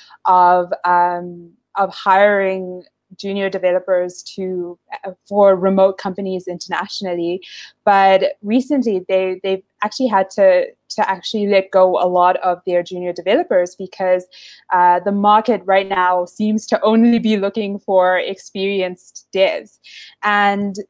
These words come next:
that's, that's really, it's, it was quite, I, I know for Andela's situation, that was really disappointing for a lot of people. And, um, yeah, so I really hope that in some way we can, we can find pathways to give,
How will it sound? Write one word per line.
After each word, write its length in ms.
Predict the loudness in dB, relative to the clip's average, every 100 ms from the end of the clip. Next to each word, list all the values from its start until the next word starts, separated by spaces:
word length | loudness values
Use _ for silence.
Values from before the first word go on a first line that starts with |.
| _
that's, 440 | 0 0 -2 -16 -2
that's 260 | -2 -2 -4
really, 320 | -4 -2 -2
it's, 280 | -4 -6 -6
it 80 | -2
was 220 | 0 -2
quite, 340 | -2 -2 -2 -2
I, 220 | -2 -2 -2
I 80 | -4
know 140 | -4
for 160 | -6 -8
Andela's 560 | -4 -2 0 0 -2
situation, 600 | -8 -12 -8 -8 -8 -8 -4
that 160 | -4
was 200 | -6 -12
really 300 | -10 -8 -6
disappointing 640 | -8 -12 -10 -8 -6 -8 -6
for 160 | -2
a 80 | -2
lot 180 | -2 -2
of 100 | -6
people. 520 | -8 -2 2 2 0 -8 -20 -20 -8
And, 440 | -2 2 2 0 -2 -2
um, 460 | 0 0 -2 -8 -12 0
yeah, 220 | 2 2
so 220 | 4 4
I 280 | 4 2 4
really 420 | 4 6 4 2 -2
hope 280 | -6 -6 _ _
that 280 | 2 2 -2
in 260 | -6 -10
some 280 | -6 -6 -4
way 220 | -4 -4
we 160 | -4 -8
can, 320 | -10 -10 -12 -16
we 80 | -14
can 160 | -14 -2
find 280 | 0 0 -2
pathways 600 | -2 -4 -2 -4 -4 -10
to 180 | -12 -8
give, 340 | -2 0 0